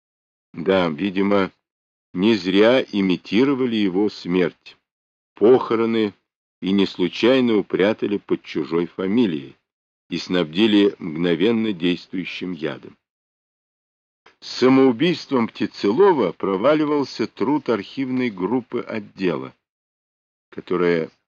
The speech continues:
не один месяц отрабатывала всю документацию Министерства финансов бывшего С С С Р,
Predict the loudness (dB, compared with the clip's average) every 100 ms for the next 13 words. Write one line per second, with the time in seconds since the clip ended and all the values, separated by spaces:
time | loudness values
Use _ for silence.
0 | _ -2 0 0 0 0 4 4 2 -8
1 | _ -20 -16 -14 -10 -8 -6 -4 -4 -6
2 | -10 -8 -10 -14 -14 -10 -8 -8 -10 -8
3 | -8 -6 -2 -4 -4 -14 -14 -14 _ _
4 | _ _ -8 -4 -4 -4 0 0 -2 -10
5 | -8 -4 -2 -2 -4 -14 -14 -4 -4 -4
6 | -10 -10 -12 -12 -14 -14 -18 -18 -12 -4
7 | -4